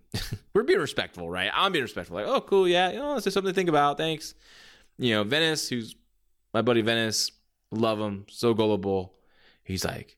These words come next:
"Yeah, yeah, sounds great." Of course, we go back, sit down in the locker room, and I'm like, "No, we're not gonna do that." And I'm only <laughs> like, shit,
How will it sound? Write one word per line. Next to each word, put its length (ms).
"Yeah, 220
yeah, 240
sounds 220
great." 460
Of 60
course, 280
we 120
go 140
back, 280
sit 180
down 420
in 60
the 80
locker 300
room, 480
and 120
I'm 140
like, 180
"No, 180
we're 40
not 140
gonna 100
do 180
that." 460
And 80
I'm 160
only 240
<laughs> 0
like, 460
shit, 520